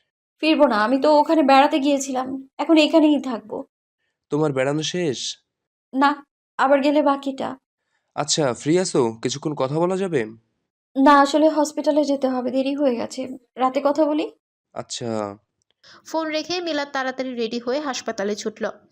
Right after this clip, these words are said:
Speaker 3: বাসে বসেই নিজের আইডি থেকে মিলাত আর সাইফুলের তালাকনামার একটা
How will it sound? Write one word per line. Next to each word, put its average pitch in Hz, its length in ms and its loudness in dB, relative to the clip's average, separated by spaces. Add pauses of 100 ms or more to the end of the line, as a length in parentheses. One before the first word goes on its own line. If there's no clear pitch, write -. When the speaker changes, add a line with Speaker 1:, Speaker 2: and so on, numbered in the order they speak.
(120)
Speaker 3:
বাসে 226 460 -4
বসেই 254 480 -6 (300)
নিজের 247 300 -4
আইডি 220 320 -6
থেকে 247 340 -8
মিলাত 254 400 -4
আর 254 120 -2
সাইফুলের 226 720 -6
তালাকনামার 220 640 -6
একটা 247 300 -6